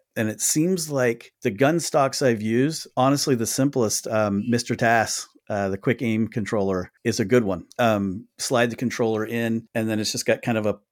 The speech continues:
the pointy rod there, and, and you use it to just put pressure on your hand to hold things in place to steady it. I think those are great for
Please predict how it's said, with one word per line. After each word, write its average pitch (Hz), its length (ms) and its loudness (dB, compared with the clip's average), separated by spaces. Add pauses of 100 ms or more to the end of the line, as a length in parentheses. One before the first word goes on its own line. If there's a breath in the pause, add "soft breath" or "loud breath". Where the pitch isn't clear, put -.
the 107 140 -2
pointy 110 400 -2
rod 104 440 2
there, 98 300 4
and, 101 280 -2
and 98 360 -2
you 101 440 -4
use 113 240 -2
it 113 100 -6
to - 100 -10
just 101 200 -8 (280)
put - 240 -4
pressure 110 380 2
on 101 120 2
your 98 120 -2
hand 104 300 -2
to 92 80 -2
hold 101 240 -4
things 101 200 -6
in 98 100 -8
place 98 260 -6
to 101 100 -12
steady 101 360 -4
it. - 140 -8 (500 loud breath)
I 113 80 2
think 127 320 -2
those 127 300 0 (140)
are 107 120 -4
great 113 520 -2 (100)
for 110 760 0